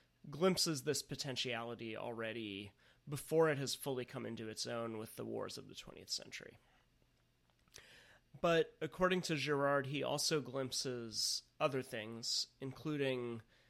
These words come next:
the, um, the prevalence of, of unconventional warfare,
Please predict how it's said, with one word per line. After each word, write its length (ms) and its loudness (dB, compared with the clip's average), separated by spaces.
the, 540 -6
um, 460 -6
the 140 -6
prevalence 580 2
of, 180 -4
of 380 -6
unconventional 840 4
warfare, 560 -4